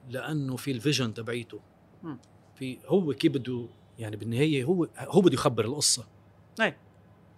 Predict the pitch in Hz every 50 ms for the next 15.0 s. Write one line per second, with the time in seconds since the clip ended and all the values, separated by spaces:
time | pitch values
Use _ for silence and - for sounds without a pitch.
0 | - - - 160 190 180 180 170 - 185 160 165 165 - - 151 - - 202 202
1 | 175 143 127 - - - 135 123 - - 123 113 113 104 104 110 117 - - -
2 | - 240 214 - - 190 180 - - - 131 117 120 - - 185 160 147 - -
3 | 170 180 - - - 139 113 139 175 165 135 135 123 - - 143 175 156 131 -
4 | - - 123 - - 175 175 151 135 127 120 123 120 120 160 156 139 131 123 -
5 | - - - _ _ - - 139 127 135 147 - - 135 143 160 - - - -
6 | 170 143 151 147 143 139 135 - - - 156 139 120 113 107 101 98 - 110 104
7 | 98 101 104 - - - - 180 170 147 - - - - - - - - 131 143
8 | - - - - - - - - - - - - - - 113 156 196 165 135 131
9 | 156 139 135 139 180 180 147 139 156 - - - 135 113 - - 165 156 - -
10 | - - - - - - - - - - - 170 160 151 139 135 - - - -
11 | - - - - - - - - 170 185 180 151 107 - - - - - - -
12 | - - - 139 147 127 151 139 131 113 113 110 113 123 - - - - - 139
13 | 151 160 170 - 135 139 139 143 - 135 151 156 135 147 - 143 143 180 170 135
14 | 120 110 110 117 - - - 107 110 110 - 113 107 110 - 170 160 156 147 135